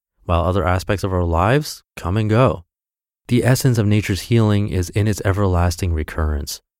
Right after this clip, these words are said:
We can trust in nature because nature always bears herself before us, offering what she can give, regardless of the season.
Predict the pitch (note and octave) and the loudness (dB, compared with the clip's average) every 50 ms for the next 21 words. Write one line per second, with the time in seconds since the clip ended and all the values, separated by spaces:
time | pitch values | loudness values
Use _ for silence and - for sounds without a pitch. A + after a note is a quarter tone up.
0 | _ _ _ _ - A2+ - A#2 G#2 - - - B2 C#3+ C3+ - A#2+ G2 F#2 F2+ | _ _ _ _ -4 0 0 0 0 0 0 0 0 0 2 0 -2 0 0 0
1 | F2 F2 - - F#2 F2 F2 F2 - _ _ _ - - A2+ A2+ G2+ - A#2+ B2 | 0 -2 -2 -2 0 0 -2 -4 -6 _ _ _ -10 -6 -4 -4 -4 -2 -2 -2
2 | C3 - C#3 C3+ - - - A#2 B2+ B2+ C#3 C#3 A2+ F#2 - A2+ A2 A#2 A#2 G#2 | 0 2 0 0 0 0 0 0 2 2 2 2 0 0 0 2 2 2 2 2
3 | - A#2 - - A2 G#2 G2 - - F2+ - - - F#2+ G2+ G#2+ G2 E2+ D2+ D2+ | 0 -4 -2 0 0 0 0 -2 -6 -6 -6 -2 0 0 2 4 2 2 2 0
4 | D#2 - - - E2+ E2 E2+ - F2+ F2 E2+ F2+ F2+ E2+ - F#2 E2+ - E2 D#2+ | -2 -6 -6 -2 -2 -2 -2 -2 -2 -2 -2 -2 -4 -4 -6 -8 -6 -4 -6 -6
5 | E2 D#2+ - A#2+ C3 B2+ G#2 F2+ E2+ E2 - _ _ _ _ _ _ - - G2 | -6 -2 0 2 4 4 4 2 2 0 -6 _ _ _ _ _ _ -8 -6 -4
6 | F2+ F#2+ F#2 A2 A#2+ B2 A#2 - A2+ G#2 G2 - - - G#2+ A#2 G#2+ F#2+ D2 C#2+ | 0 0 2 2 2 2 2 0 0 -2 -2 -4 -2 -2 0 0 0 -2 -4 -6
7 | D#2+ | -10